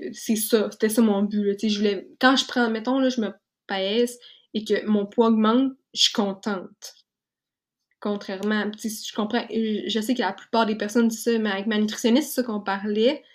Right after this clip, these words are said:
Tu sais, elle me dit, « T'es comme un cas à part, parce que, tu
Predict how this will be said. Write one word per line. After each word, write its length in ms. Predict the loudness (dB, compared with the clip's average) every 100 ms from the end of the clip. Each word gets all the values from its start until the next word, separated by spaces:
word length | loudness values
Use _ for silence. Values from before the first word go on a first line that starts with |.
| _ _ _ _ -4
Tu 80 |
sais, 160 | 0 0
elle 140 | 0 -2
me 60 |
dit, « 120 | 0
T'es 100 | 0
comme 180 | 2 4
un 100 | 4
cas 180 | 4 2
à 200 | 2 -2
part, 340 | -2 0 -2 -6
parce 180 | -8
que, 80 | -8
tu 100 | -10